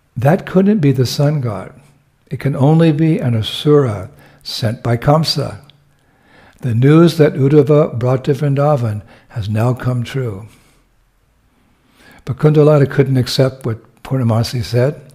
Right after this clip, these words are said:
She po-, politely argued, <clears throat> "But Mother Purnamasi,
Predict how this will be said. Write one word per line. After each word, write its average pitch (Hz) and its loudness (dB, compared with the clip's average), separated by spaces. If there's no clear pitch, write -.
She - -10
po-, - -4
politely 131 2
argued, 117 -4
<clears throat> - -6
"But 131 0
Mother 165 4
Purnamasi, 170 0